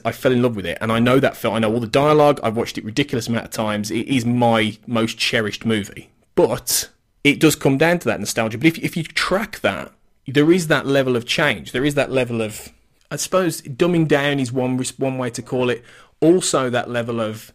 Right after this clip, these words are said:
yeah, I think intensity is a good word as well. You know, that, that relentlessness about it.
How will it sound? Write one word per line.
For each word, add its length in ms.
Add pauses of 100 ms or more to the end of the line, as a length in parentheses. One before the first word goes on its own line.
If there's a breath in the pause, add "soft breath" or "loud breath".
(160)
yeah, 200
I 40
think 160
intensity 560
is 80
a 60
good 140
word 200
as 80
well. 240
You 60
know, 100
that, 240
that 220
relentlessness 760
about 300
it. 160